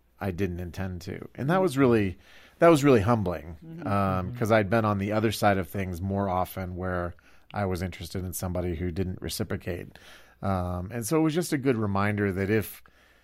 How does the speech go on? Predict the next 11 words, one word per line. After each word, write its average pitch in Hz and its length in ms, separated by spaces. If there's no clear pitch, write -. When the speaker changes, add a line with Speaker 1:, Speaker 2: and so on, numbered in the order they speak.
Speaker 1:
if 107 200
I'm 113 160
building 151 380
relationship 113 680
one-on-one, 95 1000
I 101 100
need 101 160
to 101 80
think 95 220
about 92 220
context. 92 760